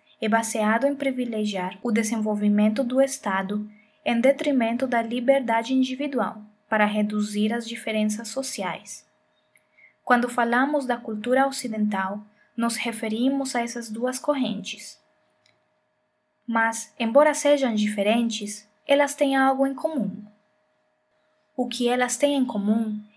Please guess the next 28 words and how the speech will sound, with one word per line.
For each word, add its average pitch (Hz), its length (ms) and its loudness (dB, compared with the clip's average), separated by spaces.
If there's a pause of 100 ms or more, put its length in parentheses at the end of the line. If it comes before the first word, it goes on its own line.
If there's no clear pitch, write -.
é 247 120 2
acreditar 214 720 -2
que - 120 -8
a 196 80 -4
sua 254 300 0
doutrina 214 680 -4 (300)
é 220 120 0
a 220 80 0
única 247 360 0
verdadeira 240 840 0 (340)
e 262 80 -2
que 254 200 -2
a 269 100 2
outra 220 560 2
está 208 320 -2
errada. 208 520 -4 (1600)
Por 277 160 8
meio 320 260 0
desses 294 240 -2
conceitos, 214 920 -2 (220)
um 262 160 4
império 269 500 0
se 262 140 -2
impõe 233 460 0
por 214 180 -12
cima 214 240 -2
do 214 160 0
outro, 196 500 -2